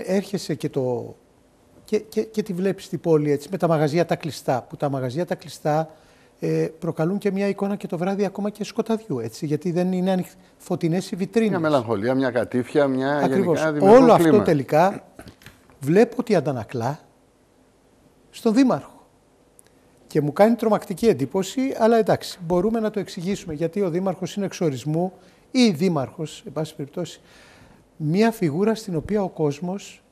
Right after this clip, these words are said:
Speaker 1: είναι λίγο σαν να απευθύνεται στο πατέρα του ή στη μάνα του.
Speaker 2: Δήμαρχε, το χειρότερο για το δήμαρχο είναι τα κλειστά πολιτικά μαγαζιά. Δηλαδή,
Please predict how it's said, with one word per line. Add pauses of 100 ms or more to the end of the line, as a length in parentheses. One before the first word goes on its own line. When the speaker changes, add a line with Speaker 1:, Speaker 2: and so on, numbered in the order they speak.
(140)
Speaker 1:
είναι
λίγο
σαν
να
απευθύνεται
στο
πατέρα
του
ή
στη
μάνα
του.
Speaker 2:
Δήμαρχε, (280)
το
χειρότερο
για
το
δήμαρχο
είναι (580)
τα
κλειστά
πολιτικά
μαγαζιά.
Δηλαδή,